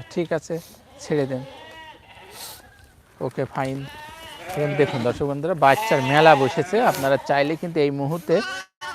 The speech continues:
বাচ্চা সহ মা গাড়ল নিতে পারবেন। খামারির কাছে বাচ্চা সহ এখন গাড়ল পাওয়া যাচ্ছে।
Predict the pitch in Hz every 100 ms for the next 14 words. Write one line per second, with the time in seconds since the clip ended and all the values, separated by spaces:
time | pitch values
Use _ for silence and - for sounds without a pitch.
0 | - 131 139 - 165 - - 143 196 170
1 | 135 131 135 135 165 175 143 113 104 98
2 | 98 - - - - - - - 147 156
3 | 170 160 165 - 214 175 139 - - -
4 | 151 156 240 156 160 170 175 160 - -
5 | 139 143 135 131 135 143 143 135 135 120
6 | 113 - -